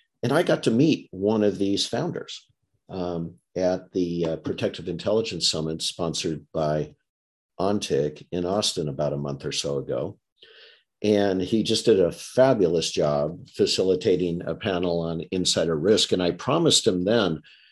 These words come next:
"We're gonna get on, we're gonna get into the great conversation. Let's, let's,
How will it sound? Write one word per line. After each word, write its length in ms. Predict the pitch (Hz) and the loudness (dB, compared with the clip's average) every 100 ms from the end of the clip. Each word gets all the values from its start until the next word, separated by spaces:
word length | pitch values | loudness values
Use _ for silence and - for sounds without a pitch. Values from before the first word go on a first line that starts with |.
| _ - | _ 0
"We're 120 | 110 | 4
gonna 160 | 120 | 4
get 180 | 110 127 | 4 4
on, 340 | 170 131 107 - _ | 6 4 2 -4 _
we're 160 | 107 107 | -2 0
gonna 180 | 139 135 | 2 2
get 320 | 117 165 - | 4 2 2
into 500 | 123 123 120 - 117 | 2 4 2 2 2
the 100 | 104 | 4
great 300 | 95 113 110 | 4 4 2
conversation. 800 | - 107 98 - 110 113 104 98 | 0 0 0 0 0 0 -2 0
Let's, 400 | 139 180 - - _ _ _ | 0 0 -4 -6 _ _ _
let's, 400 | - 269 - - | -2 0 -2 -4